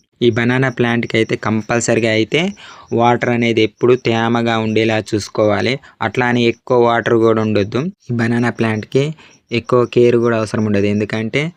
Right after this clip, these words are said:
వీటికి అంత పెస్ట్ అలాంటివి అయితే ఎక్కువ అయితే ఏం రావు. ప్లాంట్ అనేది బలంగా ఉండటానికి వారంకి ఒకసారి రైస్ కడిగిన వాటర్ ఉంటాయి కదా,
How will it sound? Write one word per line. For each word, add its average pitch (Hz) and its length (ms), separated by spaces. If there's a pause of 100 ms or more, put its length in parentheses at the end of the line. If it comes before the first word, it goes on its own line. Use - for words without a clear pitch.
(340)
వీటికి 117 300
అంత 110 180 (360)
పెస్ట్ - 500
అలాంటివి 107 420
అయితే 107 280
ఎక్కువ 110 260
అయితే 107 220
ఏం 110 220
రావు. 101 360 (320)
ప్లాంట్ 117 340
అనేది 110 240
బలంగా 110 440
ఉండటానికి 107 600 (540)
వారంకి 117 420
ఒకసారి 110 400 (280)
రైస్ 107 260
కడిగిన 110 320
వాటర్ 104 280
ఉంటాయి 98 260
కదా, 95 200